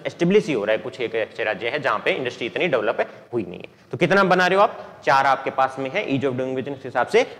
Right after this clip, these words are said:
राजस्थान किस में आता है, आकांक्षी श्रेणी यानी aspire कैटेगरी के अंदर आता है। कन्फर्म है?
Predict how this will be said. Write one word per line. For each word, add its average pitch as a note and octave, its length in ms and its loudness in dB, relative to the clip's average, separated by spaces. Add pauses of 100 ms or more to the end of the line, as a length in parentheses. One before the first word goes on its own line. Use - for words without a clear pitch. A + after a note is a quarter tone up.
राजस्थान D3 360 2
किस D#3 160 -4
में E3+ 80 4
आता F#3+ 120 4
है, - 80 4
आकांक्षी C3+ 400 -4
श्रेणी C3+ 300 -6
यानी F#3 240 -8
aspire A2 320 -4
कैटेगरी G2 360 -8
के F2+ 100 -16
अंदर F#2+ 160 -10
आता - 200 -12
है। - 60 -20 (160)
कन्फर्म D#3+ 300 4
है? C4 100 -2